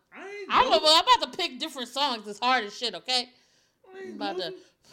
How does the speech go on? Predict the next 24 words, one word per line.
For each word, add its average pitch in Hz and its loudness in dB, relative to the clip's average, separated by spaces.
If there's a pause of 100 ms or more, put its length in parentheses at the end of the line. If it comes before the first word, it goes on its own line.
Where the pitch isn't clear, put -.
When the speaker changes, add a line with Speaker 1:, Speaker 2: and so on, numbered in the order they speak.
(260)
Speaker 2:
pull 220 -6
some 214 -14
more 196 -10
Run 208 -8
D 214 -10
M 202 -10
C 196 -12
Speaker 1:
I'm 277 -12 (100)
like, 220 0
Speaker 2:
out 190 -2
on 185 -12
your 175 -12
ass. 175 -10
Speaker 1:
like, 196 -16 (140)
niggas 294 -12
out 254 -12
here 233 -14
hitting 233 -16
three-pointers. 269 -14
Like, 226 -12
even 277 -12
Steph 302 -14
got 254 -12
the 240 -12